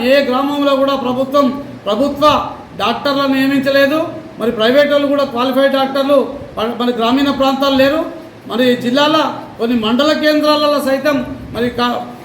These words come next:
క్వాలిఫైడ్ డాక్టర్ లేని పరిస్థితులలో గ్రామాల యొక్క, గ్రామ ప్రజల యొక్క ఆరోగ్య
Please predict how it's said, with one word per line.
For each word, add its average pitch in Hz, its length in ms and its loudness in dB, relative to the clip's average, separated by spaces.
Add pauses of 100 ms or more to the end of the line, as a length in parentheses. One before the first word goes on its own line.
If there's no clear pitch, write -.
(760)
క్వాలిఫైడ్ 277 420 4
డాక్టర్ 277 300 -2
లేని 269 240 2
పరిస్థితులలో 277 560 -2 (460)
గ్రామాల 285 420 2 (120)
యొక్క, - 160 -4 (760)
గ్రామ 247 260 -2 (120)
ప్రజల 262 240 4 (100)
యొక్క 285 160 -2 (600)
ఆరోగ్య 285 360 2